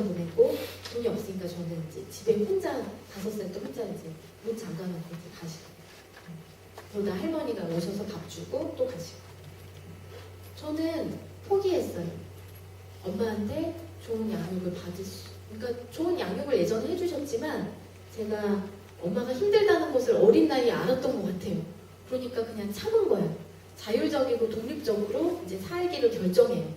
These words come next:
어린 나이에 그랬어요. 그런데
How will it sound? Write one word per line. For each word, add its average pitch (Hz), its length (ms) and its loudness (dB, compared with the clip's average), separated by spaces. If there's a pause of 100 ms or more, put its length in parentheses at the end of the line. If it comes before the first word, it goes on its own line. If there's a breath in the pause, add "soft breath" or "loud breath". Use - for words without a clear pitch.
(1080)
어린 220 280 2
나이에 175 220 -2
그랬어요. - 360 -10 (100)
그런데 202 580 0